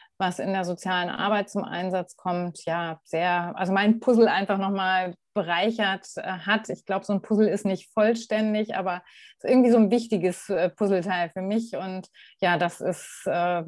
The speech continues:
ist für mich was Besonderes, dass ich dann auch eben in den U S A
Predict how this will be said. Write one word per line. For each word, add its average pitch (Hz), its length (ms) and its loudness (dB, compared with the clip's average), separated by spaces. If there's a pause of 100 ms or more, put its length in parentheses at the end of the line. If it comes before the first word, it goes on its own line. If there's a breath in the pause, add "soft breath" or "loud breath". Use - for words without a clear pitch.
ist 226 200 -2
für 220 60 4
mich 208 220 4
was 170 200 -4
Besonderes, 160 500 -6
dass 170 180 -6
ich 170 140 -8
dann 170 220 -8
auch 165 240 -8
eben 175 180 -8
in 165 160 -6
den 170 200 -6 (260)
U 190 100 -2
S 190 140 -4
A 185 400 -4